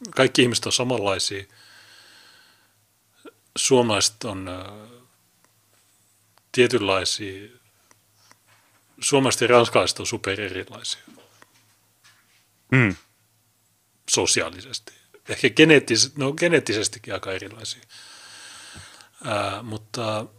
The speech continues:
Speaker 1: mut siis nämä suvakkien jutut on paskaa. Siis ne, ne, niinku, pitää vaan tiedostaa se, pitää saada semmoinen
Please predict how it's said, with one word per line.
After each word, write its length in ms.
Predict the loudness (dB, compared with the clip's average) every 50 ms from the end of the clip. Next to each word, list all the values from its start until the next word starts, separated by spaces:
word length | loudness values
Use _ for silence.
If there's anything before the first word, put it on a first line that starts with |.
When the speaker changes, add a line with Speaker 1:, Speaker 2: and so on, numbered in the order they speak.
| _ _
Speaker 1:
mut 160 | -8 -2 0
siis 180 | 2 2 2 2
nämä 120 | 2 4
suvakkien 500 | 4 4 4 4 0 -4 -6 -4 -2 -2
jutut 240 | -2 -2 -2 -4 -6
on 80 | -8 -10
paskaa. 500 | -8 -4 -4 -4 -4 -6 -10 -14 -16 -16 -18
Siis 160 | -20 -20 -16 -16
ne, 160 | -16 -16 -16
ne, 240 | -18 -20 -20 -20 -20 -20 -20 _ -16
niinku, 260 | -14 -14 -14 -16 -18 -20 -20 -20 _ _ _ _ _
pitää 280 | -4 0 0 2 2
vaan 140 | 2 -2 -4
tiedostaa 640 | -4 -2 4 6 6 8 8 6 4 0 -4 -2 2
se, 400 | 2 2 2 0 -4 -6 -8 -12 -16 -20 _ _ _ _ _ _ _ _ _ _ _ _ _ _ _ -16 -12 -10
pitää 240 | -2 2 4 6 6
saada 220 | 6 4 4 4
semmoinen 640 | 4 2 2 2 0 -2 -4 -4 -6 -6 -10 -16 -20